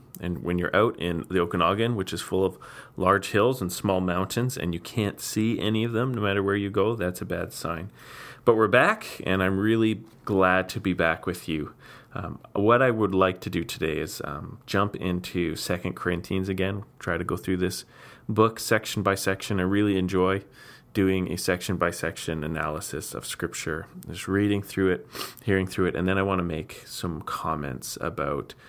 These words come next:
um, sex scandals in the church. So I, if my memory serves me right, uh, we're in First Corinthians, we're still in chapter one, and we're about at verse ten. So why don't we just read through this section,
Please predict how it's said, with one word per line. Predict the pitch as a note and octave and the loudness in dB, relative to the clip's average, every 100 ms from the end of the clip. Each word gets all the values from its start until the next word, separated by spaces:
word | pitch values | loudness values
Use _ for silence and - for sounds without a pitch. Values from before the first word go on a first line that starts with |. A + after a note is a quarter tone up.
| - - | -20 -12
um, | - E2 D#2 E2 | -8 -6 -6 -8
sex | - G2 - | -2 -2 0
scandals | - - F#2 F2+ E2+ E2 E2 | -6 -2 0 2 0 -2 -2
in | C2 F2 E2+ | -2 -2 -2
the | D#2+ | -4
church. | - D2+ D#2 - - - - - - _ - - - - - | -6 -6 -8 -10 -18 -18 -20 -20 -20 _ -20 -20 -20 -14 -12
So | - G#2+ | 0 4
I, | G#2 G2+ G#2+ | 4 2 -4
if | G#2 - | -6 -6
my | A2+ G#2+ G2+ | 0 2 4
memory | G#2 C3 D3 C#3+ | 4 4 4 2
serves | C3+ B2 A#2 A2 | 2 4 4 4
me | G#2+ F#2+ | 2 2
right, | E2+ E2 A2+ - - - - - - | 2 0 -2 -8 -20 -20 -20 -18 -8
uh, | G2 | 0
we're | F#2+ | 2
in | F#2 | 2
First | - G#2+ | 2 0
Corinthians, | - G2 F2+ F2+ F2+ F2 | 0 0 0 -2 -2 -2
we're | E2 F2 | -2 -2
still | - - C#3 | -2 0 2
in | C3+ | 2
chapter | C3+ G#2+ - F2+ | 0 -2 0 0
one, | F2 E2+ | 0 0
and | B1 E2 E2 | -2 -4 -2
we're | F2 E2+ E2+ - - - - | 0 0 -2 -6 -20 -20 -6
about | F#2 G2 - G#2+ G#2+ G2 - | -6 -4 2 4 4 0 -6
at | - F#2+ F#2 - | -2 2 2 0
verse | - F2+ F2+ - | 0 2 0 -8
ten. | - F2+ D2+ | -6 -6 -6
So | - - | -10 -2
why | F#2 F#2+ | 2 2
don't | E2+ | 0
we | F#2+ | -4
just | - - | -6 -8
read | G#2 G2+ G#2+ | 0 2 2
through | - - G#2+ A2+ | 0 0 2 2
this | A2+ F#2 | -2 -2
section, | - G#2+ - - C3+ | -2 -4 -6 -10 -10